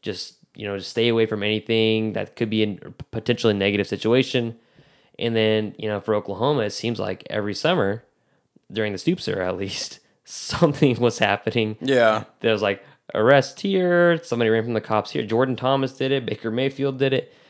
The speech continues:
Speaker 1: But, I mean, of course, I mean, this was just a very silent thing, and it was over as quickly as it
Speaker 2: It,
Speaker 1: kind of
Speaker 2: it was two
Speaker 1: has happened.
Speaker 2: days away from being a nothing
Speaker 1: Yeah.
Speaker 2: thing, because, I mean, if, if he had been reinstated before this news broke, no one would know about it.
Speaker 1: Yeah, because they found out, like,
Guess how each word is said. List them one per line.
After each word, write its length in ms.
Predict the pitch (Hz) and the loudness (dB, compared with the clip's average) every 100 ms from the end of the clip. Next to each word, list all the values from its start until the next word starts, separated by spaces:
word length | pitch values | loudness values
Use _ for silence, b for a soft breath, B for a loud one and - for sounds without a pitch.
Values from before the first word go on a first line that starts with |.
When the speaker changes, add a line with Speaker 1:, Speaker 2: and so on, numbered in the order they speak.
| b b _ | b b _
Speaker 1:
But, 200 | 117 113 | 6 6
I 60 | 113 | 6
mean, 140 | 110 110 | 4 4
of 80 | - | 2
course, 400 | 120 117 110 101 | 4 4 2 -2
I 40 | |
mean, 180 | 101 98 | -4 0
this 180 | - - | -2 -2
was 120 | 110 | -4
just 140 | 95 | -4
a 60 | 101 | -4
very 220 | 95 127 | 0 0
silent 500 | 110 - 104 120 135 | 0 -2 0 0 0
thing, 260 | 104 110 131 | 0 0 2
and 80 | 104 | 0
it 60 | |
was 240 | 104 104 - | 0 0 -2
over 460 | 98 104 117 123 120 | -4 -2 0 0 -2
as 140 | - 101 | -6 -4
quickly 400 | - - 113 110 | -6 0 4 4
as 120 | 98 | 6
it 80 | 170 | 6
Speaker 2:
It, 40 | |
Speaker 1:
kind 120 | - | 8
of 60 | 214 | 8
Speaker 2:
it 40 | |
was 140 | 196 - | 6 4
two 220 | - 208 | 2 4
Speaker 1:
has 80 | 226 | 8
happened. 140 | 170 | 12
Speaker 2:
days 420 | 185 175 135 - - | 12 12 10 4 2
away 420 | 127 120 127 123 | 2 6 6 6
from 340 | 117 - 120 113 | 4 2 2 2
being 380 | 117 113 107 - | 2 2 0 -2
a 60 | |
nothing 600 | 107 110 107 110 107 113 - | 2 2 2 -2 -4 -10 -10
Speaker 1:
Yeah. 160 | 113 117 | 0 2
Speaker 2:
thing, 120 | 110 | 2
because, 340 | 113 110 117 117 | -4 2 2 2
I 60 | |
mean, 180 | 117 113 | 0 0
if, 420 | 120 120 - - _ _ _ _ _ _ | 0 -2 -10 -20 _ _ _ _ _ _
if 160 | - 131 | -6 -2
he 100 | 185 | 2
had 140 | 196 | 4
been 140 | 139 131 | 6 4
reinstated 840 | 127 143 127 - 135 143 127 104 | 4 4 4 2 2 4 2 -2
before 720 | 110 - 139 123 117 104 104 - _ _ | -8 -6 -2 2 2 2 -4 -12 _ _
this 220 | - 120 117 | -6 -4 2
news 220 | 143 143 | 2 2
broke, 260 | 101 101 - | -2 -2 0
no 140 | 113 | 0
one 100 | 98 | 0
would 100 | 101 | -6
know 140 | 107 | -4
about 300 | 104 120 113 | -4 -4 -6
it. 60 | 127 | -2
Speaker 1:
Yeah, 80 | 156 | -2
because 400 | 110 - 117 107 | -2 0 0 2
they 100 | 113 | 0
found 240 | 123 123 | 2 4
out, 180 | 117 131 | 4 4
like, 240 | 110 - | 0 -2